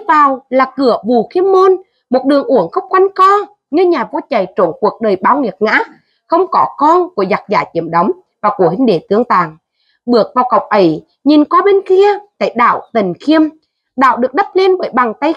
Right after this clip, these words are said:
khéo léo của con người, và ngày trước có nhiều muôn thú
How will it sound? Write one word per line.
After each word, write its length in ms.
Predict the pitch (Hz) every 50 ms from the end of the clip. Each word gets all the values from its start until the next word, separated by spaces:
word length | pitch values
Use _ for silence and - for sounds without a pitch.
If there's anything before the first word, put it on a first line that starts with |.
| -
khéo 260 | - 294 226 180 160
léo 220 | 170 185 180 170 156
của 160 | 151 - 180
con 280 | - - 277 330 349 311
người, 300 | 262 247 214 202 196 190 _ _ _ _ _ _ _ -
và 80 | 294 302
ngày 160 | 294 311 302
trước 280 | - - 214 226 262 - - _ _ -
có 180 | - 208 185
nhiều 220 | 170 208 254 269 247
muôn 220 | 247 330 392 415 -
thú 200 | 254 220 262